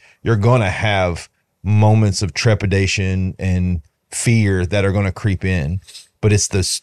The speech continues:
truly self-disciplined person that's gonna take that and be like, "All right, I felt that now. Now I know what that is, so I don't have to be afraid of it anymore."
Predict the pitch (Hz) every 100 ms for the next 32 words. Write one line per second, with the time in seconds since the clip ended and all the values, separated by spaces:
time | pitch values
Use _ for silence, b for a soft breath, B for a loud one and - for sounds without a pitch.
0 | - - 156 160 120 101 131 107 98 107
1 | - 92 82 110 113 98 90 85 - 101
2 | 85 - 110 98 123 113 123 - 101 90
3 | 92 73 78 107 143 165 - _ _ _
4 | _ _ _ - - 147 143 107 90 87
5 | 92 85 _ _ _ _ _ _ 98 98
6 | 101 110 101 98 98 92 - 90 90 90
7 | - 80 78 - 85 76 65 60 60 50
8 | -